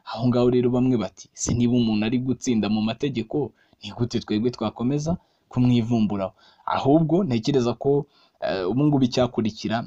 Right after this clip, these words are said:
eh, cyangwa se ibyo ni ibitekerezo abantu benshi cyangwa abareyo twagiye tuganira, bamwe bavuze bati, "Tugiye gushyira baro hasi, dukurikire uyu muyobozi, turebe uko ibintu bigenda."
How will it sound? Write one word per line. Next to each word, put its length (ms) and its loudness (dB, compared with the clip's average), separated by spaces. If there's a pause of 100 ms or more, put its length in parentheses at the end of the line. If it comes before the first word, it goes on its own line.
(160)
eh, 400 0
cyangwa 320 0
se 180 0 (100)
ibyo 280 -6
ni 100 2
ibitekerezo 600 0
abantu 340 0
benshi 400 -4
cyangwa 260 -2
abareyo 400 -2
twagiye 360 -4
tuganira, 640 0 (320)
bamwe 300 -2
bavuze 400 2
bati, 360 -6 (220)
"Tugiye 300 -2
gushyira 360 0
baro 260 -4
hasi, 260 -4
dukurikire 540 -6
uyu 120 -2
muyobozi, 540 -4
turebe 380 -4
uko 180 -8
ibintu 260 -4
bigenda." 460 -6